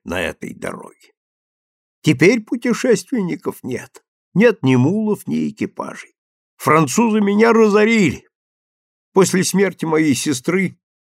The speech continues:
Бернардино переселился в деревню. Бедная Кончита. Её замучили, он и его две тётки, Эрминия и Люцилла. Все трое на службе у дьявола.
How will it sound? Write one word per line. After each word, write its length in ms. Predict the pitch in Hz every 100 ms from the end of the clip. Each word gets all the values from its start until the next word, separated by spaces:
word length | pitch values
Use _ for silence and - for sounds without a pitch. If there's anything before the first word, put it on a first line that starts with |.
| -
Бернардино 720 | 175 160 156 143 135 185 175
переселился 800 | - 156 139 165 160 170 139 156
в 100 | 135
деревню. 500 | 113 135 107 101 - _ _ _ _ _ _ _
Бедная 580 | 170 220 202 185 185 -
Кончита. 840 | - 147 - - - 82 - - - _ _ _ _ _ _
Её 360 | 143 190 214 226
замучили, 800 | 202 240 277 233 - 107 - _ _ -
он 320 | 165 240 226
и 40 |
его 300 | 175 156 190
две 260 | 185 170 208
тётки, 680 | - 175 127 - 127 120 _ -
Эрминия 600 | 147 156 156 175 196 151
и 320 | 139 147 160
Люцилла. 800 | 180 190 - 165 160 147 131 - _ _ _ _
Все 260 | - 185
трое 360 | 185 151 170 190
на 140 | 156
службе 540 | 135 - 143 143 117 151
у 100 | 135
дьявола. 580 | 107 131 143 120 -